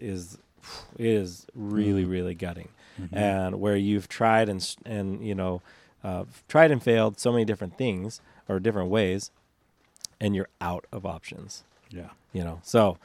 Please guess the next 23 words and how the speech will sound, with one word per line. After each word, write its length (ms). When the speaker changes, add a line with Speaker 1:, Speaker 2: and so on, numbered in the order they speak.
Speaker 1:
um, 440
so 180
yeah, 360
that 220
is, 420
I 160
can, 280
I 120
can 200
really 260
relate 320
to 100
that. 220
If 120
you're 220
listening 380
to 100
this 220
and 280
you're 220
in 140
that 200
spot, 400